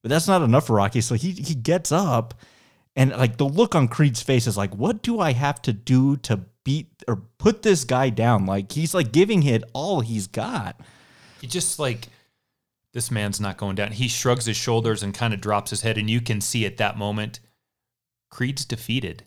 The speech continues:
Speaker 1: Mm-hmm.
Speaker 2: Rocky has, other than the final three minutes that he has to endure.
Speaker 1: Yeah.
Speaker 2: He's, he's at that last hurdle, Jesse. He's gotta go one more hurdle, and the tape is just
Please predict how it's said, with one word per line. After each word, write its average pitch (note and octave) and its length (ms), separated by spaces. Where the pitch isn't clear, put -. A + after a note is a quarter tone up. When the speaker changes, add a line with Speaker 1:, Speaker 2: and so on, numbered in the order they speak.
Speaker 1:
Mm-hmm. A#2 240
Speaker 2:
Rocky G#2 440
has, G2 440
other C#3 220
than G#2 360
the G2+ 100
final G#2 320
three G#2 240
minutes G2 340
that G2 140
he F#2+ 80
has F2 200
to F#2+ 120
endure. E2+ 440
Speaker 1:
Yeah. G#2+ 160
Speaker 2:
He's, - 280
he's - 260
at A#2+ 140
that A2+ 180
last A#2 240
hurdle, G#2 240
Jesse. G#2 320
He's A2 220
gotta G2+ 200
go G2 120
one F#2+ 240
more G#2+ 160
hurdle, G2+ 320
and F2+ 100
the F2+ 80
tape - 300
is F#2 160
just - 240